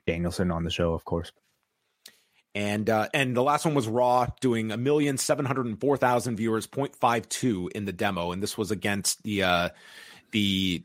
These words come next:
Speaker 2: uh, Duke football game. So this,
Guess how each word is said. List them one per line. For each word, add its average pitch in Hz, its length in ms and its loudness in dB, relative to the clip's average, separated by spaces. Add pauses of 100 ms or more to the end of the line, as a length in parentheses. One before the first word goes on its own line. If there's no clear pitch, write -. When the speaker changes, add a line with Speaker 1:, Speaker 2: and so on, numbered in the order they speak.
(120)
Speaker 2:
uh, 98 240 0
Duke 131 300 0
football 104 440 2
game. 85 360 -8
So 92 400 0 (500)
this, - 300 0